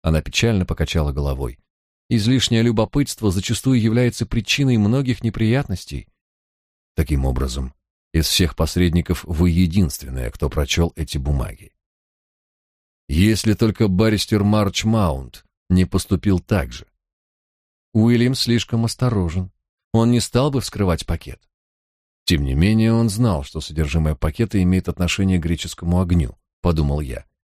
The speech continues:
И вполне вероятно, он сообщил об этом Норфолку.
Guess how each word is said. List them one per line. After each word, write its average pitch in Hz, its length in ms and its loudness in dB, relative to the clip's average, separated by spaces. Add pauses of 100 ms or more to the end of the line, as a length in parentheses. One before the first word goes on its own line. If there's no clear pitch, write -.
(260)
И 87 120 2
вполне 127 420 2
вероятно, 113 880 0 (240)
он 101 160 2
сообщил 107 640 0
об 95 220 0
этом 107 360 2
Норфолку. - 760 -6